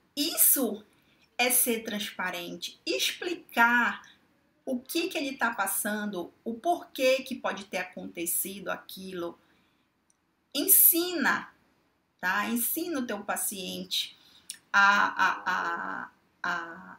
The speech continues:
entender melhor o problema que ele tá passando, tá? É,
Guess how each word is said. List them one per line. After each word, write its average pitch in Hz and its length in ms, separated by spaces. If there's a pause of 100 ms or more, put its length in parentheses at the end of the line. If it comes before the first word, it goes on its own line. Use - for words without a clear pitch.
(140)
entender 233 720
melhor 202 760 (320)
o 226 140
problema 175 840
que 190 160
ele 175 200
tá 160 180
passando, - 640 (520)
tá? - 180 (640)
É, 196 500